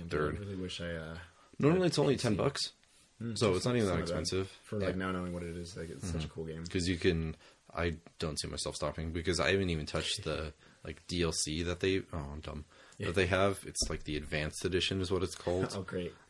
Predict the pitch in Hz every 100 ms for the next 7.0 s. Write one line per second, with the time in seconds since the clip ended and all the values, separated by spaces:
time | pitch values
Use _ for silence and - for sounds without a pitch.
0 | - 95 82 127 170 170 107 98 175 135
1 | 95 80 87 - _ _ _ _ _ _
2 | _ _ - 120 117 127 120 95 95 95
3 | 110 117 113 110 104 147 143 135 135 127
4 | 101 107 104 98 95 80 87 - 113 -
5 | 147 - 98 98 - 90 87 82 85 101
6 | 90 78 80 85 - 92 92 85 85